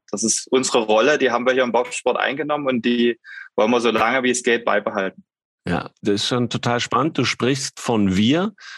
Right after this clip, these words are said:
Speaker 2: ähm, was ich beim Bob immer und wo ich gerne auch mit dir drüber reden würde.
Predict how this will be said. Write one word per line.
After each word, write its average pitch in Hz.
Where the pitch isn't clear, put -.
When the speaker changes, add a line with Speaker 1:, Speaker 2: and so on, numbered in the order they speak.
Speaker 2:
ähm, 107
was 107
ich 131
beim 120
Bob 123
immer 123
und 107
wo 107
ich 101
gerne 117
auch 107
mit 107
dir 123
drüber 101
reden 131
würde. 147